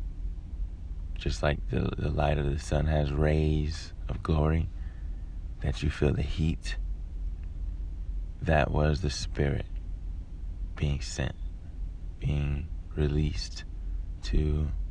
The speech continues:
touch our hearts to know this truth. Um, and, yeah, like I said, I, when I received that light upon my heart,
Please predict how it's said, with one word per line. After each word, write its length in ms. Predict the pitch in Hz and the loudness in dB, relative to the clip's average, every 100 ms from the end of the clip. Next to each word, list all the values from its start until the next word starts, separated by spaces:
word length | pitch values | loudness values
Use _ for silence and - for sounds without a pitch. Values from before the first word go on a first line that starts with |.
| - - - - | -4 -4 -4 -4
touch 300 | - 80 - | 4 6 8
our 100 | 78 | 4
hearts 720 | 73 78 82 65 - - - - - - - - - - - | 6 8 8 6 0 -8 -8 -8 -8 -6 -6 -6 -6 -8 -4
to 120 | - | 0
know 360 | 73 71 73 73 | 4 6 6 4
this 180 | 69 - | 2 -2
truth. 500 | - 67 67 - - - - - - - - - - - - | 0 2 0 -2 -6 -4 -4 -6 -6 -6 -8 -10 -10 -10 -4
Um, 360 | 82 76 71 71 - - - - - - - - - - - - - - - - - - - - | 0 0 0 -4 -6 -8 -4 -4 -6 -6 -4 -4 -4 -6 -6 -6 -6 -6 -6 -6 -6 -8 -6 -2
and, 400 | 73 73 71 71 - - - - - - - - - - - - - - | 0 2 0 -2 -6 -8 -8 -6 -6 -6 -6 -6 -4 -4 -4 -4 -6 -2
yeah, 100 | - | 2
like 220 | 69 71 | 2 2
I 40 | 73 | 2
said, 340 | - 76 71 | 6 6 6
I, 100 | 71 - - - - - - | 4 0 -6 -8 -6 -6 -2
when 120 | 71 | 2
I 40 | |
received 540 | 69 69 - 80 78 67 | 2 4 6 6 6 6
that 280 | 71 - - | 4 4 2
light 380 | 71 73 71 - - - - - - - - - - | 4 4 2 -2 -4 -4 -2 -4 -4 -4 -6 -6 -6
upon 300 | - - 73 | -6 -2 0
my 100 | 69 | 2
heart, 380 | 69 69 73 67 | 2 2 2 2